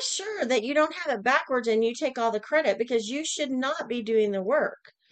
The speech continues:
Again, I've said this before, I'll say it again. You're on the balcony looking at the dance floor. You're not out there dancing. You're not doing all the work.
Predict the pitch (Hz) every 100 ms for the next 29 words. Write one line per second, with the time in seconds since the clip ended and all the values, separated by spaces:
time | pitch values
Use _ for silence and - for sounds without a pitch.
0 | _ _ _ 226 214 240 196 - - 202
1 | 202 190 233 277 349 - 208 190 196 170
2 | 165 170 165 208 240 269 180 - - 170
3 | 202 233 269 294 247 294 294 311 254 214
4 | 208 208 220 - 180 190 196 214 214 233
5 | 254 247 - 202 196 202 214 214 214 214
6 | 226 220 233 226 - 170 180 196 202 208
7 | - 226 220 196 196 196 233 180